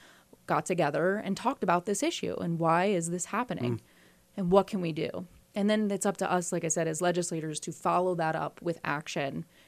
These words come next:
Speaker 1: and how do we reform some of the D H S programs that obviously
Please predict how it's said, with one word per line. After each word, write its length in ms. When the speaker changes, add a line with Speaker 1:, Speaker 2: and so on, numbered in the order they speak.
Speaker 1:
and 180
how 220
do 100
we 140
reform 580
some 200
of 60
the 100
D 160
H 180
S 160
programs 420
that 120
obviously 640